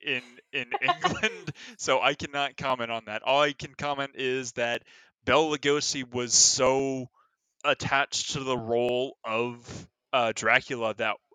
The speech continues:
Speaker 1: uh, when he eventually, uh, passed away, they buried him with the original cape that he wore, uh, for this movie. They, he, and to this day, he is still buried with the original Dracula's cape.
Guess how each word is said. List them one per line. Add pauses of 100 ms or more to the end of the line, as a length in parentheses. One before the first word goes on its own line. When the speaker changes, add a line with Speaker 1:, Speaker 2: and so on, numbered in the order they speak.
(300)
Speaker 1:
uh,
when
he
eventually, (280)
uh,
passed
away, (380)
they
buried
him (240)
with
the
original
cape
that
he (100)
wore, (720)
uh,
for
this
movie.
They, (200)
he, (280)
and
to
this
day,
he
is
still
buried
with
the
original
Dracula's
cape.